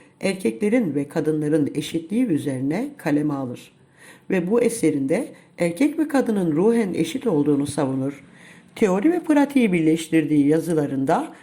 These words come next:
toplumsal sistem eleştirilerine de yer vermiştir.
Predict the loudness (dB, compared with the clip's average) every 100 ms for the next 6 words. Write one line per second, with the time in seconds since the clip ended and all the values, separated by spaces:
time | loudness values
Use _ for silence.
0 | _ -6 -6 -2 -6 0 -2 -2 -6 -2
1 | 0 0 0 -2 -2 -2 -2 -2 -2 -2
2 | 0 -2 -2 -2 -2 -4 -6 -8 -10 -12
3 | -12 -14